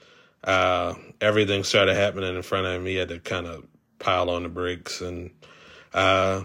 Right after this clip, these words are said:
you know, like I say, fifteenth doesn't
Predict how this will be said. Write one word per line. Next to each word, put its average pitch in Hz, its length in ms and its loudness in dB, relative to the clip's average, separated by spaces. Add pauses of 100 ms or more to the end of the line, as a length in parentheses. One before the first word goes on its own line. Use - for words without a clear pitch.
(140)
you 98 200 -6
know, 98 260 -4 (440)
like 117 220 4
I 113 60 6
say, 104 280 2
fifteenth 113 680 0 (140)
doesn't 101 400 2